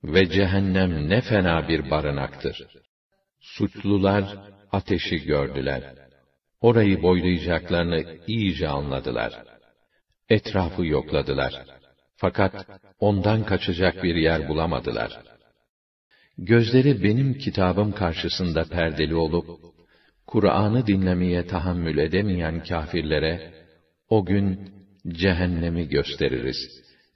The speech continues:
cehennemle karşı karşıya koyarız onları. İşte kafir olmaları, ayetlerimle ve kendilerine yapılan uyarılarla alay etmeleri sebebiyle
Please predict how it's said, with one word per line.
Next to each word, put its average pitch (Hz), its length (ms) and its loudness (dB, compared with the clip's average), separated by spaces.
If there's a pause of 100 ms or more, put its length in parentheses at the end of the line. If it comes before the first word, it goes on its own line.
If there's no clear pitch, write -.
cehennemle 90 920 0
karşı 87 420 -4
karşıya 76 500 -4
koyarız 67 520 -2
onları. 64 480 -4 (920)
İşte 98 500 0
kafir 95 440 0
olmaları, 85 840 0 (500)
ayetlerimle 98 960 4
ve 87 220 0
kendilerine 101 640 2
yapılan 95 540 0
uyarılarla 90 1040 0
alay 104 340 4
etmeleri 85 480 0
sebebiyle 92 1000 0